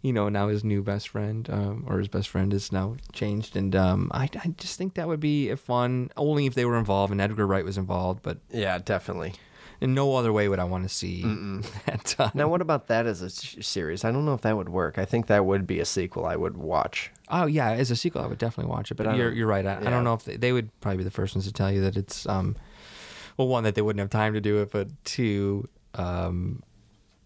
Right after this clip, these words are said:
Speaker 1: it's, it's, yeah, you, it would just be like a, a whole roommate comedy thing that
Speaker 2: Right.
Speaker 1: we, yeah.
Speaker 2: Yeah.
Speaker 1: Um,
Speaker 2: But yeah, Shaun of the Dead, man, that was just such a fun film.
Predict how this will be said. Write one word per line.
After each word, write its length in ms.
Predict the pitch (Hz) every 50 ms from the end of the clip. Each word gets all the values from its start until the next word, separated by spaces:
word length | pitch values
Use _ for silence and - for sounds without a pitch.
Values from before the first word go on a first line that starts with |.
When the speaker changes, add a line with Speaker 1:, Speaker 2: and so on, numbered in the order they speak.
| - _ _ _ _ _ _ _ _ _ - -
Speaker 1:
it's, 300 | - 107 120 117 - -
it's, 360 | - - 117 - - - - - -
yeah, 360 | - - 120 120 95 85 67
you, 220 | 76 110 120 120 120
it 180 | - 82 127
would 160 | 120 123 123 -
just 200 | 123 117 - -
be 220 | 117 110 110 110
like 300 | 98 101 95 95 95 -
a, 340 | 113 104 104 101 104 104 - -
a 100 | 104 98
whole 260 | - - 110 104 101
roommate 420 | 95 98 104 110 104 101 95 95 -
comedy 420 | - 92 90 92 92 92 92 95
thing 320 | - - 90 92 90 90
that 60 | 90 113
Speaker 2:
Right. 460 | 113 110 104 92 92 92 - - 73
Speaker 1:
we, 80 | 90 101
yeah. 200 | 82 - - - - _ -
Speaker 2:
Yeah. 220 | 92 87 69 62 - - - - - - - -
Speaker 1:
Um, 720 | - 110 107 107 104 104 104 104 104 104 104 101 98 - - _ _ _ _ _ _ _ - - - _ _ _ _ _ _ _ - -
Speaker 2:
But 100 | 113 117
yeah, 180 | 127 131 123
Shaun 240 | 107 - - 120 123
of 60 | 131 135
the 80 | 151
Dead, 300 | 117 123 117 117 113 98
man, 240 | 98 95 95 92 90
that 180 | 92 98 110 117
was 460 | 127 127 120 117 - - - - - _ _ _ _ _ _ - - - - _ _ - - - -
just 240 | - - 101 - -
such 240 | - 110 98 - 98
a 180 | 85 82 80 95 98 - - - - - _ _ _ _ _ _ - -
fun 360 | - - - - 90 90 87
film. 360 | - - - 53 52 - -